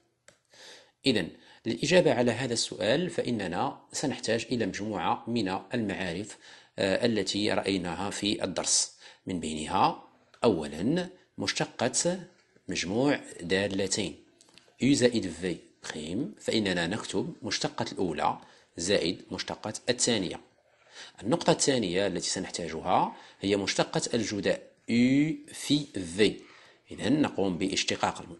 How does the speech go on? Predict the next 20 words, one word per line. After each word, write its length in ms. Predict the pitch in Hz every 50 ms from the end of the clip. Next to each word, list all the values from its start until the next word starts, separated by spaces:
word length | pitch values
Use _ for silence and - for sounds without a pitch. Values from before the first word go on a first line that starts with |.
| -
العامل 520 | - 78 78 78 73 73 80 104 120 113 90
الأول، 540 | 78 80 78 73 78 78 85 101 143 196 - - - _ _ _ -
يعني 120 | 82 80 73
الدالة 220 | - - 107 101
الأولى، 420 | - 80 78 76 73 82 113 143
في 200 | 143 - - 95
في 360 | 82 76 78 80 85 110 139 - -
زائد 420 | 98 87 101 98 - - 82 92 - - - _ - _ _ _ _ - - _ _ _ _ - -
يو 300 | 98 92 104 135 143 -
في 200 | - - 135 123
في 180 | 110 135 147
بريم. 360 | 143 143 - - 85 80 76 - - _ _ _ _ _ _ _ _ _ _ _ _ _ _ _ _ _ _ _ - - - - - - - -
النقطة 500 | 104 101 104 107 - - - 98 92 -
الثالثة 760 | - - - 104 92 82 78 71 - - 92 120 151 165 - -
هي 220 | 107 101 110 107
مشتقة 540 | 107 104 101 - - 117 104 - - 95 87 - - - -
يو 180 | 120 131 127
مربع، 640 | 110 95 87 82 73 69 - 82 101 131 160 170 170 - - - - _ _ _ _ _ _ _ _ _ _ _ _ _ _ _ _ _ _ _ _ _ _ - -
إذن 260 | 90 85 90 95 95
تساوي 540 | - 120 - - 104 76 73 82 98 120